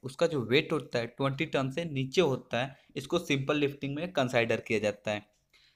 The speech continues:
हैवी लिफ्टिंग की बात करें तो जो हमारा मटेरियल होता है, यानी कि जो हमारा लोड होता है, उसका जो वेट होता है ट्वेंटी टन से ऊपर होता है, तो इसको हैवी लिफ्ट में कंसीडर किया जाता है। अब हम बात करते हैं क्रिटिकल लिफ्टिंग के।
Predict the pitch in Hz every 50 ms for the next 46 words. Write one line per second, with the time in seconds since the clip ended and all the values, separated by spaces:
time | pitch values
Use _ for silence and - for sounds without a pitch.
0 | _ - - - 123 127 131 156 170 165 165 - - 175 170 170 180 160 131 147
1 | 151 - - 156 156 156 - 156 135 147 160 151 151 151 156 156 143 135 131 127
2 | 127 127 139 131 139 151 151 151 143 139 - - 131 127 127 123 123 135 143 143
3 | 151 147 147 147 147 147 143 139 127 131 151 156 147 143 139 - - - 117 120
4 | - 135 131 - - 170 160 160 131 120 135 156 151 - - - - _ - 156
5 | 156 160 156 - - 147 143 147 147 170 175 180 165 147 143 - - 170 - -
6 | 139 131 - 160 147 135 123 107 - - - 107 101 - _ _ - - 165 170
7 | 170 - 190 175 131 131 131 135 139 156 156 143 139 139 - - 147 170 175 -
8 | 151 139 127 135 127 117 117 117 113 - - 123 113 110 113 107 - - - 110
9 | 110 107 - _ _ _ _ _ _ - 127 123 131 123 117 120 123 127 - -
10 | 160 156 - - 175 180 - - 151 147 147 139 - 170 156 131 123 - - -
11 | 113 110 - - 117